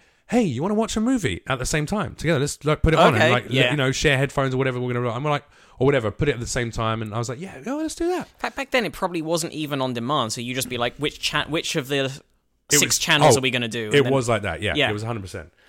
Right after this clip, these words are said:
Speaker 1: So I was like, "Yeah, let's do it." So we start watching whatever, I can't remember what the fucking movie was.
Speaker 2: Right.
Speaker 1: Who knows? It was some dog shit. But we start watching it, and then at some point she goes,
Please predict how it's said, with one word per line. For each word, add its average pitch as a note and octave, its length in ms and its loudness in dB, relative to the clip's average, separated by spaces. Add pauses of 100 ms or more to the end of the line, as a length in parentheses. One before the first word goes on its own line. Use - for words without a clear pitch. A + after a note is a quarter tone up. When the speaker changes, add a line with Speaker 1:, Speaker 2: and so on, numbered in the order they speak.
(100)
Speaker 1:
So - 180 4
I D3+ 40 10
was D3 120 6
like, C3+ 240 2
"Yeah, D3 180 -2
let's - 140 -4
do D3 160 -2
it." A#2 160 -4 (360)
So - 120 -10
we B2 60 -12
start D#3+ 320 0
watching B2 500 -6
whatever, B2 340 -6
I - 60 -6
can't B2 200 -4
remember F2 180 -8
what E2 60 -10
the - 100 -16
fucking E2 320 -6
movie D#2 260 -10
was. C#2 140 -8
Speaker 2:
Right. A#2 140 -2
Speaker 1:
Who D#3+ 240 0
knows? C3 540 -6 (340)
It C3 100 -2
was B2 140 -2
some D3 260 -2
dog G#2 200 0
shit. - 200 -10 (640)
But G2+ 100 -4
we F#2 40 -2
start A#2+ 260 0
watching F#2+ 320 -4
it, E2 140 -10
and A2 80 -8
then B2+ 80 -6
at B2+ 80 -10
some F3+ 180 -4
point C#3 180 -4
she A#2 80 -8
goes, G#2 360 -4